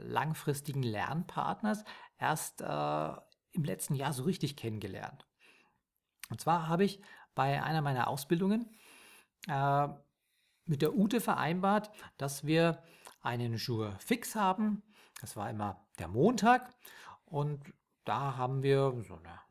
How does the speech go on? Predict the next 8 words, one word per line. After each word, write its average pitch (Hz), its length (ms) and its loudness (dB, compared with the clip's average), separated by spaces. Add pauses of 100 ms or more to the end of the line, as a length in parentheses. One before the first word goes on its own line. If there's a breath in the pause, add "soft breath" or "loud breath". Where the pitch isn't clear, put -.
(320)
ja, 247 420 -6
knappe 202 300 0
Dreiviertelstunde 160 1000 6 (580 loud breath)
uns 185 240 2
unterhalten 151 1040 0 (260 loud breath)
über 185 400 4
die 170 140 0
Prinzipien, 202 1000 0